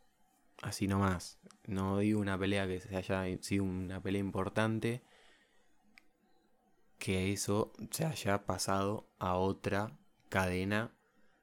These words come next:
de, de secuencias importantes. Se, no sé si se entiende bien por ese lado. O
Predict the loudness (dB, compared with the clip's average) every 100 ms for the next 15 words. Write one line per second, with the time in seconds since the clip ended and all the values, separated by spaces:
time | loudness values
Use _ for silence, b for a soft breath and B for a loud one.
0 | b -8 -2 -2 -2 -4 -6 -4 0 0
1 | -2 -4 0 2 2 4 2 2 -6 -6
2 | -2 0 0 -2 -8 -14 -20 -20 _ _
3 | _ _ -10 -6 -4 -4 -4 -6 -6 -2
4 | 2 4 4 4 4 4 2 0 -2 -2
5 | -2 -4 -4 -8 -12 b b b b b
6 | b b b -2 0 0 -4